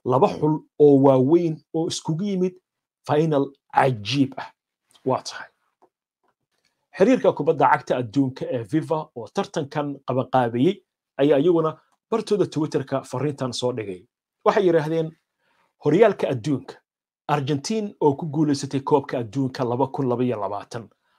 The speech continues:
Hambalyo, tartankan cajiibka ah, Argentine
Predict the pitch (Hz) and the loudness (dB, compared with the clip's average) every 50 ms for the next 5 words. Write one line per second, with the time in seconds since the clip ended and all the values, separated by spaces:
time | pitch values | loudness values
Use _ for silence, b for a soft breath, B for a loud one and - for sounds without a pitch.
0 | _ _ - - 139 131 120 104 156 170 170 139 120 - - _ _ _ _ _ | _ _ 0 0 0 0 4 4 4 4 4 2 2 0 -2 _ _ _ _ _
1 | _ _ _ _ _ _ - 160 147 - - 156 131 - 139 131 131 120 - - | _ _ _ _ _ _ -4 -4 -4 -2 -4 -6 -4 -4 -4 -6 -4 -4 -4 -4
2 | 113 131 135 110 92 - 151 156 143 139 - - 139 131 127 127 - _ _ _ | -4 -2 -4 -6 -8 -6 -2 -2 -2 -2 -2 -6 -8 -8 -8 -10 -12 _ _ _
3 | _ _ _ - 135 139 127 113 139 127 - - 160 151 143 139 | _ _ _ -4 -4 -4 -2 -2 -4 -4 -4 -4 -2 -2 -2 -2